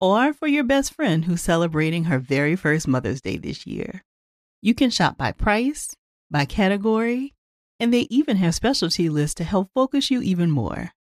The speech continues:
like a list for the mom who has it all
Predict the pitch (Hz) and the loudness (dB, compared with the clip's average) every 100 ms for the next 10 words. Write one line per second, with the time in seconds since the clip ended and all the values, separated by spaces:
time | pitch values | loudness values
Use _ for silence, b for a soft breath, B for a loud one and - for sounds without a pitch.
0 | _ _ - 165 160 156 160 226 - - | _ _ 0 0 2 2 4 2 0 -6
1 | - 170 147 147 160 202 202 170 165 180 | -2 0 0 0 2 2 2 0 0 0
2 | 196 202 196 208 233 254 | 2 0 0 0 -2 -6